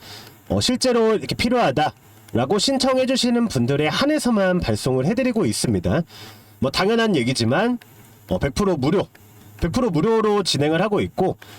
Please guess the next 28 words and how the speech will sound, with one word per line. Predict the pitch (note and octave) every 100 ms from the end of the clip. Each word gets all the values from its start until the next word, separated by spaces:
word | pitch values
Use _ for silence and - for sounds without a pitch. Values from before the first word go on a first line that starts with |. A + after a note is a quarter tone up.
| - -
어, | C#3+
신청하신다고 | E3 C#4 C#4 B3+ B3+ C#4+ A3+ A#2+ C#3
뭐 | B2+
한 | A3 C4
달에 | C#4 B3+
얼마 | C#3+ D3 D#3+ D#3
내세요, | B2+ A#2 C#3+ A#2+ D3 G2+ - -
뭐 | A2+ A#2+
유료방 | F#3 G3+ F#3+
가입하세요 | - D#3 F#3 F3+ E3+
이런 | C#3+
거 | F3 D#3
일절 | D3 F#3+ B3 - B3 A3+
없으니까 | G#2+ A#2+ F#3+ C#3+ F#2+ F3 D#3+ - - - -
부담 | E3+ G#3
갖지 | G#3 F#3 G#3
말고 | D3+ G#2+ A2+ G#3+ A#3+
신청해서 | A#3 C4+ C4 C4 B3
받아보시고 | B3 - D3+ E3 - B2+ - C#3+ B2 - - - -
실제로 | - B3+ C#4+ B3
어떻게 | C3+ - G#3+
가나 | F3+ D3 D#3+
확인 | A3+ B3
한번 | B3 A3+ A3
해보세요. | A#3 C4 - G#2 C3+ - - -
확인 | G3 A3
한번 | G#3+ G#3+
해보시면, | G#3+ G#3 E3+ F3+ A3+